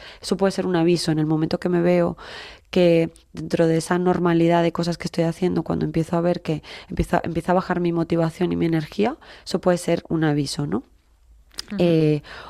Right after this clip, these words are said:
Speaker 1: o también lo que hemos comentado antes, ese, empiezo a sentir que me, me apetece estar más aislada,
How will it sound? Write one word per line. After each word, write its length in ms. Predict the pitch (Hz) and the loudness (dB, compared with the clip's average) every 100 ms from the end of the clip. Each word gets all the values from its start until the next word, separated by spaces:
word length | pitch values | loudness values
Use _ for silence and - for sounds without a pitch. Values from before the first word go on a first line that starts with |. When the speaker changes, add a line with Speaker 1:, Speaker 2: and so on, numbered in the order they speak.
| - | 0
Speaker 1:
o 120 | 196 | 0
también 300 | 185 165 165 | 2 0 0
lo 60 | 165 | 0
que 80 | 185 | 0
hemos 180 | 185 - | -2 -2
comentado 420 | 175 175 175 175 | 0 0 2 2
antes, 320 | 170 175 196 | 0 0 -2
ese, 560 | 175 - 175 170 170 170 | -4 -4 -2 0 0 -2
empiezo 460 | 165 160 156 160 | -4 -4 -6 -6
a 20 | 170 | -4
sentir 340 | 180 175 170 | -4 -4 -4
que 120 | - | -2
me, 240 | 185 165 160 | 0 0 0
me 80 | |
apetece 280 | 151 - 151 | -4 -6 -4
estar 220 | 160 - | -4 -4
más 220 | 160 156 156 | -4 -4 -4
aislada, 760 | 147 170 196 185 175 175 | -2 0 2 2 0 -2